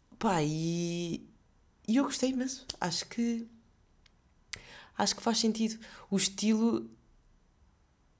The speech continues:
pá, eu não, a-, acho que, acho que a Shonda Rhimes sabe mesmo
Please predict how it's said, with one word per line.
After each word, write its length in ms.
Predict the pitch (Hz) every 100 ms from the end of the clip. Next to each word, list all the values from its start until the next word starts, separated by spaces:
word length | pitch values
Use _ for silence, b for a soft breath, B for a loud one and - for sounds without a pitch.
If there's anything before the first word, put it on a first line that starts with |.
| -
pá, 180 | 220 214 202 -
eu 140 | 202
não, 160 | 208 196
a-, 220 | 170 -
acho 180 | 190 190
que, 340 | - 202 196 -
acho 220 | 175 -
que 320 | - 196 190 -
a 60 |
Shonda 260 | 170 202 190
Rhimes 300 | 180 190 190
sabe 320 | - 190 196
mesmo 540 | 190 190 190 196 202